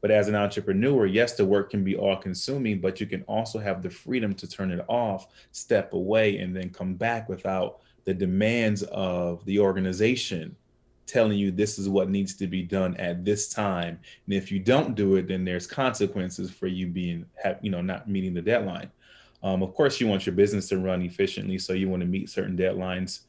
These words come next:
for your business, but you can also take that time to step away and say, "Hey, what about me?" You know, I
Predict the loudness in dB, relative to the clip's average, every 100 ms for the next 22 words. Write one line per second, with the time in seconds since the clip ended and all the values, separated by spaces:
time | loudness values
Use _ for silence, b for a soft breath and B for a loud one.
0 | b b _ _ 2 2 4 4 4 4
1 | 0 2 2 0 -4 -6 -8 -10 -10 -4
2 | -2 -2 -6 -6 -6 -4 -6 -8 -8 -6
3 | -4 -4 -4 -6 -4 -4 -4 -4 -8 -10
4 | -6 -4 -4 -4 -4 -4 -4 -4 -4 -6
5 | -12 _ _ _ _ _ -6 -2 -2 -4
6 | 0 0 0